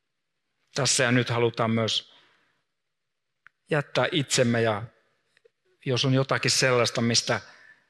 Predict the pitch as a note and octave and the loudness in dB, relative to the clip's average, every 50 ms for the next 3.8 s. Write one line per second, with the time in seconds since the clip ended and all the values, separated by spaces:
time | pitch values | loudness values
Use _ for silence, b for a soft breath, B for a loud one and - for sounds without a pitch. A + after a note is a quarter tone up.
0 | B B _ _ - A2+ - - C3 B2 - D#3+ D3+ C#3+ B2+ - C3 - B2 A#2 | B B _ _ -10 -10 -6 -4 -2 0 2 2 2 2 2 0 0 0 0 -2
1 | G#2+ - A#2 A2 A2 A2 G#2+ G#2+ G#2+ G2+ G#2 G#2 G#2 G2 - _ G#2 G#2+ G#2 G#2 | 0 0 0 0 0 0 -2 -2 -2 -2 -4 -4 -6 -6 -8 _ -6 -4 -4 -2
2 | A2 C3 C3+ - C#3 B2 - B2+ B2 A#2+ A#2 - B2+ A2+ A#2 A#2 A#2 A#2 A2 - | -2 -4 0 0 -2 -2 0 0 0 0 0 0 2 2 2 2 2 0 -2 -2
3 | - C#3 B2+ A#2+ A2 G#2 - A#2 G#2+ G#2 G#2 - - - - - | 0 2 2 2 2 0 -2 -4 -4 -4 -6 -6 -6 -8 -8 -8